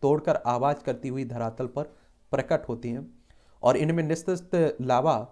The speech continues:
तथा विखंडित पदार्थ सर्वाधिक होते हैं और प्रज्वलित गैसों के कारण ज्वालामुखी मेघ प्रकाशमान हो जाते हैं।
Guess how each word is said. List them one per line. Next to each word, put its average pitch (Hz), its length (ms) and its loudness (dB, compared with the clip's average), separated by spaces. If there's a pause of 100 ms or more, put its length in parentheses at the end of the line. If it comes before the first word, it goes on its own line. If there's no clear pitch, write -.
(160)
तथा 139 140 -2
विखंडित 135 560 -4
पदार्थ 135 280 0
सर्वाधिक 120 460 -4
होते 147 200 -4
हैं 185 160 -6 (560)
और 127 100 2
प्रज्वलित 156 600 2
गैसों 147 340 -2
के 175 100 -4
कारण 156 280 0
ज्वालामुखी 127 460 -2
मेघ 135 240 -2 (320)
प्रकाशमान 135 640 -4 (300)
हो 139 80 0
जाते 117 340 -6
हैं। 120 260 -16